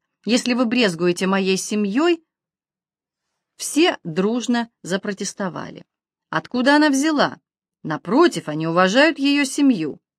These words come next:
Но Нана уже разозлилась.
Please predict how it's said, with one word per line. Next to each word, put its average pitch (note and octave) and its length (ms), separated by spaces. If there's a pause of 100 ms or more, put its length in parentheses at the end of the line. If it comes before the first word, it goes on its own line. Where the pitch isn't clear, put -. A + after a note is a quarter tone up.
(680)
Но F#3 140
Нана G#3 360
уже A#3+ 200
разозлилась. A3 840